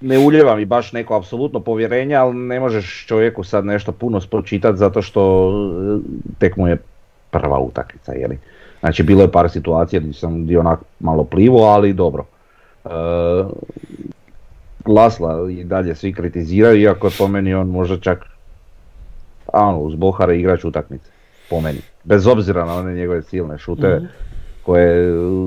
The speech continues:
Speaker 1: gađa u kuku-, u kukuruzu, ovaj,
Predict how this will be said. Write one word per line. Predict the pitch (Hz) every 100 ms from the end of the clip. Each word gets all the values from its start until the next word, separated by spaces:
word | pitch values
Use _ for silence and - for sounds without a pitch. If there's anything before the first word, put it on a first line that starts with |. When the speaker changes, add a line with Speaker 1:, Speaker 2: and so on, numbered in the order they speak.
| 90
Speaker 1:
gađa | 90 90 87 82
u | 78
kuku-, | - - 90 95 95
u | 104
kukuruzu, | 101 95 98 98 107 120 156 - - _ _ _ -
ovaj, | 98 101 98 95 95 98 98 95